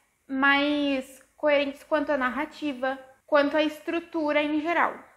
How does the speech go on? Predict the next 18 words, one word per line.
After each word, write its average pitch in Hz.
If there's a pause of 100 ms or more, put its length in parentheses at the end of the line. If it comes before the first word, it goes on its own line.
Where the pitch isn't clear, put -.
(160)
A 269
palavra 302
do 349
leitor 269
beta 226
não 392
é 240
a 330
palavra 285
final. 254
A -
palavra 226
final, 240
obviamente, 247
é 277
a 302
do 302
escritor. 254